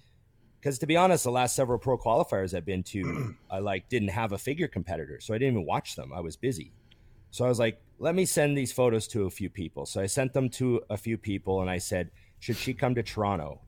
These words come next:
And they all said, "Yeah, she should come to Toronto. She, she could,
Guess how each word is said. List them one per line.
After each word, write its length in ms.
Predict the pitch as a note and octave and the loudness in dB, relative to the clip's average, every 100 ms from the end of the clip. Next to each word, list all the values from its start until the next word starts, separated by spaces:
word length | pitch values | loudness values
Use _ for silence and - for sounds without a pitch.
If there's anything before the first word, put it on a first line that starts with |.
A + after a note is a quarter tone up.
| F2 | -4
And 180 | F#2+ | 0
they 120 | G2 G#2 | 2 4
all 160 | A#2 | 4
said, 260 | - A#2 G2 | 4 0 0
"Yeah, 300 | F#2 F2+ E2 | 2 2 0
she 160 | - | -4
should 160 | G2+ G#2 | -6 -4
come 160 | A2+ G#2+ | -2 -2
to 60 | |
Toronto. 480 | G2 F#2 F2 D2+ C2+ - - _ _ _ | -4 -2 -2 -2 -8 -16 -20 _ _ _
She, 360 | - G2 F#2 - | -4 -2 -2 -6
she 220 | - G#2+ G2 | -8 -8 -8
could, 240 | - A2 | -2 -2